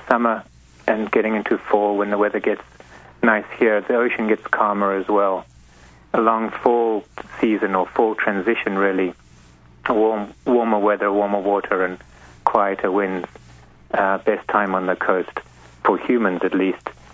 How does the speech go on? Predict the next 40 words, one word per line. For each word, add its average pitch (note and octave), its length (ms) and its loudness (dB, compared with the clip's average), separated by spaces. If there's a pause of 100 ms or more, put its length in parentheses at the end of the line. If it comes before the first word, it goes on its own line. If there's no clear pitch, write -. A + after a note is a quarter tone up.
(180)
And G2+ 220 0
then G#2 380 0 (140)
probably A2+ 260 2
a G2+ 80 0 (140)
third A#2+ 200 2 (140)
season, G#2 320 0
of F2+ 120 -4
course, G2 300 0
is F#2 140 -4
the F#2+ 100 -2
winter G2+ 400 0
or F2 220 -2
storm G#2 420 0
season, F#2+ 320 0
when F#2 120 -2
we F2+ 40 -4
tend F#2+ 220 -4
to - 60 -2
get - 160 -6
the G2+ 80 0
westerlies G2 520 -2
come F2+ 200 -2
through F#2+ 240 -2
and F#2 120 -4
the F#2 80 0
rain F#2 400 -2 (540)
and G2 100 2
a F#2+ 40 4
lot G2 120 2
of F#2 120 -2
runoff F#2+ 340 0
from F2+ 180 -2
the F#2+ 100 2
land. F#2 440 -2 (540)
And G2+ 100 0
that G2+ 160 0
sort - 140 -2
of F2 60 -6
dominates F#2+ 440 0
that F#2+ 160 2